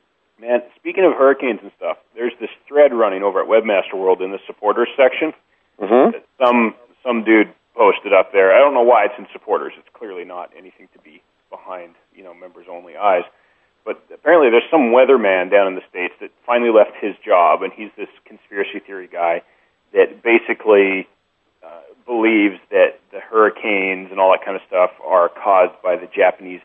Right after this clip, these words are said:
Speaker 1: Yakuza.
Speaker 2: What?
Speaker 1: It's all technology-driven, and, and it's all the, all this,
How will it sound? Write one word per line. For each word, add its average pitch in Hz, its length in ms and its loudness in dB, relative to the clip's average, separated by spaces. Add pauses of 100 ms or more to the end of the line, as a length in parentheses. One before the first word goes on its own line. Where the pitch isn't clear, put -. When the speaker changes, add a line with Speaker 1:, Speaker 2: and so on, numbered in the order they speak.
(340)
Speaker 1:
Yakuza. 98 680 -6 (1400)
Speaker 2:
What? 135 380 2 (180)
Speaker 1:
It's - 160 -20
all 104 200 4 (120)
technology-driven, 98 1300 -2 (440)
and, 90 320 -18
and 87 280 -20
it's 90 180 -20
all 98 200 2
the, 95 120 -2
all 95 200 2
this, 95 140 -6